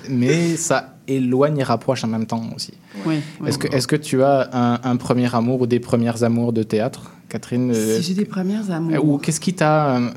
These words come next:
Speaker 1: qu'est-ce qui t'a conduit, des fois c'est des accidents aussi, au théâtre, qu'est-ce qui t'a dit à un moment donné, « J'aime bien ce truc-là » ?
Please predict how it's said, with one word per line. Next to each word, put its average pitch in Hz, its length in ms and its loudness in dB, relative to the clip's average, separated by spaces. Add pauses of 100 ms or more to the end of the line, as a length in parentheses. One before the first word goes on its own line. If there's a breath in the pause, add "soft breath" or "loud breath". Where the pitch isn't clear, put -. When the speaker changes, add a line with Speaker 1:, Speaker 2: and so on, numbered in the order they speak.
(160)
Speaker 1:
qu'est-ce - 160 -6
qui 117 100 -12
t'a 120 120 -2
conduit, 127 440 -2
des 143 100 -2
fois 123 120 -6
c'est 117 100 -4
des 117 120 -2
accidents 131 360 2
aussi, 180 240 -4 (160)
au 123 100 -4
théâtre, 120 380 -2
qu'est-ce - 160 -12
qui 147 80 -8
t'a 120 160 -4
dit 123 100 -2
à 147 40 0
un - 20 0
moment 120 140 0
donné, « 127 240 -2 (600 loud breath)
J'aime 110 300 -2
bien 110 180 -2
ce 127 100 -8
truc-là » ? 110 360 -8